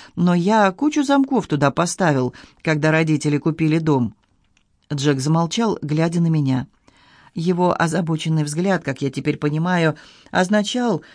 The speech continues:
что Джек думал о Доминике, об ограблениях, обо всём, что было. Он покопался в большом деревянном ящике в гостиной и появился с четырьмя ключами, потом отодвинул засов. "Ты свободна", — сказал он со смехом.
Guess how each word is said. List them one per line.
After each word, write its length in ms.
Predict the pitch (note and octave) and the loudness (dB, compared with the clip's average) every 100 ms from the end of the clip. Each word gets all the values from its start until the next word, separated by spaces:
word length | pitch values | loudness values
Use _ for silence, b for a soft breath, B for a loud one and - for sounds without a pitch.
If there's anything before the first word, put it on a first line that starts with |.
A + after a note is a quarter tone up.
| B | B
что 180 | - G3+ | -4 -4
Джек 360 | F3 A3 F#3+ | -2 -4 -2
думал 280 | D#3+ G#3 F3+ | 0 0 2
о 80 | E3 | 2
Доминике, 720 | E3 E3+ E3+ G3+ G3+ - - B B | 0 0 0 0 -2 -6 -10 B B
об 160 | - A3+ | -2 2
ограблениях, 800 | G#3+ F3 D#3+ D#3+ G3+ F#3+ D#3+ F3 | 2 2 2 0 0 0 -2 -2
обо 180 | D#3+ E3 | -2 -2
всём, 240 | - A3+ | 0 -2
что 200 | - B3+ | 0 -2
было. 380 | A#3 A3+ C#3 - B B B - | 0 0 -2 -4 B B B -4
Он 240 | C#3+ C3+ | -2 -2
покопался 560 | D3+ D#3+ D#3+ D#3+ D3+ C#3+ | -2 -2 2 0 0 -2
в 60 | |
большом 340 | D3+ D#3 D#3+ D#3 | 0 -2 -2 0
деревянном 460 | D#3+ D#3+ D#3+ D#3+ | 0 0 0 0
ящике 440 | D#3+ G#3 G3+ - C#3 | 0 -2 -4 -4 -2
в 60 | |
гостиной 640 | C#3+ D3 - C#3+ C#3+ C#3 B B _ | 0 -2 -2 -2 0 -2 B B _
и 180 | G3 G3 | -2 -2
появился 720 | - G3 G3 A3+ A3+ G3+ G3 | 0 0 2 0 -2 0 -2
с 60 | F#3 | -2
четырьмя 480 | F#3 G3 G3 G3 | -4 -2 0 0
ключами, 600 | F#3+ G#3+ - D3 C#3 C#3 B B B | 0 -4 0 0 2 0 B B B
потом 260 | B3 C4+ B3 | -6 0 0
отодвинул 540 | A3+ D#3 C#3 C3+ C3+ | 0 -2 0 0 0
засов. 500 | C3 C3+ - C3+ - _ _ _ _ _ | 0 -2 -2 -4 -6 _ _ _ _ _
"Ты 160 | E3+ | 0
свободна", — 560 | D#3+ A3+ C#4+ A3 G#3+ F#3 | 2 0 0 0 0 -2
сказал 380 | - D3+ D3 C#3+ | 0 0 2 2
он 100 | C#3+ | 0
со 160 | D#3 | -2
смехом. 540 | D3 D3+ C#3+ C3+ C#3 | -2 0 -2 -2 -8